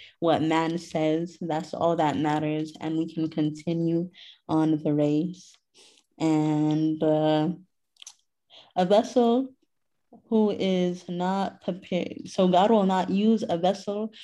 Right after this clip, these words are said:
who is not, who has not been prepared. So this struck me hard,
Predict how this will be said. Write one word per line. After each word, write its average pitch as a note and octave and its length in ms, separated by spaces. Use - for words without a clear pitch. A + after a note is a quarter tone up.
who G3 180
is F3 220
not, F3 520
who G3+ 120
has F3 220
not F3 360
been F3+ 320
prepared. E3 540
So E3 480
this A3+ 320
struck - 600
me E3+ 160
hard, F#3+ 500